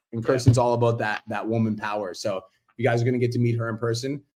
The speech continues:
Speaker 1: Janelle Wheel, who, again, she's a, one of the Peach Domination O Gs. And a lot of you guys have experienced Janelle Wheel's coaching on some level and have gotten the value from Janelle Wheel.
Speaker 2: Insane.
Speaker 1: She's helped you grow your own online coaching business.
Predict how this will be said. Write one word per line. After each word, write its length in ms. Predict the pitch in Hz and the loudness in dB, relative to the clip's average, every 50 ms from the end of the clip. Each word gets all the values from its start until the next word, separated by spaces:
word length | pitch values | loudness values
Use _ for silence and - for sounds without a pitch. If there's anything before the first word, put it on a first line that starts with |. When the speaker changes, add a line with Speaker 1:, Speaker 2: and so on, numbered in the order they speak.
| _ - 110 | _ -14 -6
Speaker 1:
Janelle 380 | 113 127 131 139 143 139 135 | -4 -2 0 0 0 0 0
Wheel, 380 | 127 127 131 131 131 147 160 139 | 0 0 0 0 0 0 -2 -2
who, 200 | 127 127 127 127 | -2 -2 -2 -2
again, 440 | 113 117 117 123 120 123 131 135 123 | -2 -4 -4 -2 -2 -2 -4 -6 -6
she's 220 | 120 - 120 113 | -6 -6 -6 -6
a, 40 | 117 | -6
one 220 | 104 107 117 120 120 | -6 -4 -4 -4 -2
of 60 | 113 | -4
the 80 | 110 | -4
Peach 280 | 107 - 120 120 117 - | -4 -4 -4 -4 -4 -4
Domination 500 | 123 113 107 110 110 107 110 113 120 110 95 | -4 -4 -4 -2 -4 -4 -4 -6 -6 -6 -4
O 100 | 104 107 | -4 -4
Gs. 300 | 107 107 110 117 127 117 | -4 -4 -4 -4 -2 -2
And 100 | 120 110 | -2 -2
a 40 | 113 | 0
lot 180 | 113 117 123 127 | 2 2 2 2
of 80 | 127 | 2
you 80 | 127 123 | 0 2
guys 480 | 123 127 117 120 120 120 - _ _ _ _ - | 2 2 2 2 0 -2 -6 _ _ _ _ -8
have 120 | 117 117 | -6 -6
experienced 800 | 120 120 120 - - - - 143 143 143 147 143 139 - - 135 | -4 -6 -6 -6 -6 0 2 4 6 6 6 4 2 0 -2 -4
Janelle 240 | 135 135 131 135 135 | 0 2 2 2 4
Wheel's 240 | 143 139 127 120 | 2 2 0 0
coaching 360 | - - 143 139 127 - 135 131 | -2 0 0 0 0 -2 -4 -4
on 100 | 123 123 | -2 -2
some 280 | 120 - - 127 120 120 | -2 -2 -2 0 0 2
level 460 | 127 135 135 131 135 135 135 131 - _ _ _ - | 2 2 4 6 6 4 4 4 0 _ _ _ -8
and 80 | 117 117 | -4 -4
have 220 | 117 117 117 117 - | -2 -2 -2 0 4
gotten 480 | 156 147 139 151 160 - - 147 143 139 | 4 6 6 6 4 2 2 0 2 2
the 60 | 127 | 2
value 540 | 123 117 127 127 131 135 143 147 147 143 127 | 2 0 0 2 2 2 2 2 0 -2 -2
from 340 | 120 - - 143 139 139 139 | -2 -2 -2 -2 0 0 0
Janelle 380 | 120 127 135 131 127 127 127 | 0 0 0 0 0 0 0
Wheel. 360 | 120 123 127 127 127 123 123 123 | 0 0 0 0 0 0 -2 -2
Speaker 2:
Insane. 260 | 123 - - - - | -6 -10 -20 -16 -10
Speaker 1:
She's 140 | - 123 117 | -10 -8 -4
helped 300 | 120 131 135 135 131 - | 0 2 2 2 0 -2
you 100 | 139 135 | -4 -4
grow 520 | 120 123 135 127 127 123 123 123 123 123 123 117 | 0 2 2 4 4 4 2 2 2 0 -2 -2
your 280 | 120 135 135 139 135 | 0 0 2 2 2
own 120 | 135 135 131 | 0 0 -2
online 300 | 120 120 123 123 123 120 | -4 -4 -4 -4 -4 -2
coaching 280 | - 120 120 123 120 | -4 -4 -4 -2 -2
business. 440 | 117 117 117 120 120 113 110 - - | -2 -2 -2 -2 -4 -6 -6 -8 -12